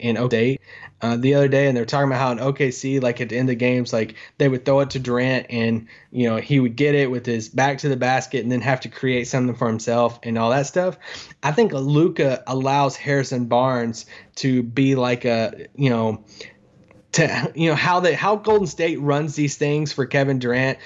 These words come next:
Like, they don't just give it to him and say, "Hey, go do your thing," like O K C did. They run these different plays, these pin downs, these,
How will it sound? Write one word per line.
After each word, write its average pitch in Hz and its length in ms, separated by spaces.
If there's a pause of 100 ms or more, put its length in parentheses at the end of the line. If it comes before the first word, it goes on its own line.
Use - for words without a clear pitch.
(140)
Like, 139 220
they 156 140
don't 180 200
just 151 220
give 160 180
it 151 140
to 156 80
him 131 220
and 127 80
say, 127 220
"Hey, 127 200
go 135 220
do 131 100
your 127 160
thing," 123 260
like 120 220
O 127 80
K 127 220
C 123 200
did. 104 340 (280)
They 147 140
run 170 260
these 160 160
different 143 300
plays, 143 300
these 131 180
pin 147 280
downs, 123 360
these, 123 320